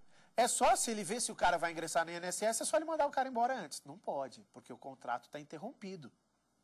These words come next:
Então não pode mandar embora. Precisa esperar e essa alta depende do médico perito do I N S S. Se o perito der alta do I N S S até quinze dias, pode mandar o cara embora. Se a alta for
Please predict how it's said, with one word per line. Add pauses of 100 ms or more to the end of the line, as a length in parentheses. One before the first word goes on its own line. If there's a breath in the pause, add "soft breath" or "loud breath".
(1200 soft breath)
Então
não
pode
mandar
embora. (320 loud breath)
Precisa
esperar
e
essa
alta
depende
do
médico
perito
do
I
N
S
S. (520 soft breath)
Se
o
perito
der
alta
do
I
N
S
S
até
quinze
dias,
pode
mandar
o
cara
embora. (180 loud breath)
Se
a
alta
for